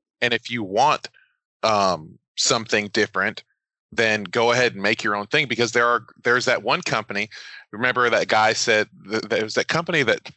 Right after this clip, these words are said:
started in Seattle where they're like, "We're paying everyone the same amount of money. You know, we're paying everyone a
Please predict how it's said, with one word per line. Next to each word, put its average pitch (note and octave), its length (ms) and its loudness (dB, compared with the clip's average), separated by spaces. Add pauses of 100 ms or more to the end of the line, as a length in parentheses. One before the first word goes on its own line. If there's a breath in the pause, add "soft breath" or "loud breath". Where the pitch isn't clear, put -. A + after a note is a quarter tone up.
(200)
started A#2+ 340 0
in G2+ 80 -2
Seattle G2 560 2
where F#2 120 -2
they're G2 160 0
like, F2 200 0
"We're E3+ 140 0
paying D3 420 0
everyone C3+ 520 0
the G2+ 100 2
same A#2 260 2
amount F#2+ 320 0
of F2 80 -10
money. - 320 -14 (560 loud breath)
You G#2+ 80 -8
know, G#2 140 0
we're G2 160 -2
paying C#3+ 340 0
everyone A#2+ 460 0
a F#2 40 -6